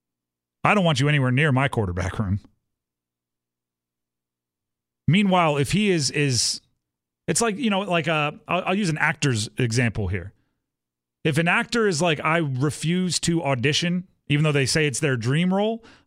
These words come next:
I'm, I'm going like, "Eh, get outta here." But if they're like, "I'll read for it, I'll come in six times,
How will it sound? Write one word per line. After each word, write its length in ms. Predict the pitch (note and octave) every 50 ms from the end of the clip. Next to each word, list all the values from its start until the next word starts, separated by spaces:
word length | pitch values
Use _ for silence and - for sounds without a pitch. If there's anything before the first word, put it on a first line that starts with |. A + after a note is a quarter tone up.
| -
I'm, 100 | G3 G3 -
I'm 180 | - G3 G3
going 160 | F#3 G3 G3
like, 160 | F#3 G3 G3 A3+
"Eh, 160 | A#3 - G3
get 200 | D3+ C#3 F3+ G#3
outta 160 | B3+ B3 D3
here." 240 | G#2 F#2+ D#2+ D#2 - _ _ _ _ _ _ _ _ _ _ _ _ _ _ _ _ _ _ -
But 80 | D#3
if 100 | D#3+ C3
they're 200 | A2+ F#3 G3+ G3+
like, 180 | F3 E3 C#3+ -
"I'll 200 | - F3+ A#3+ G#3+
read 240 | D#3+ F3 F#3 G3 -
for 240 | - G3 G3+ G#3+ A3+
it, 160 | A#3 - - -
I'll 120 | F3+ G#3
come 180 | - - G#3 G3+
in 120 | G3 F3
six 340 | C3+ - - - G3+ - -
times, 400 | - E3 F3 F#3 G3+ G#3+ G3+ -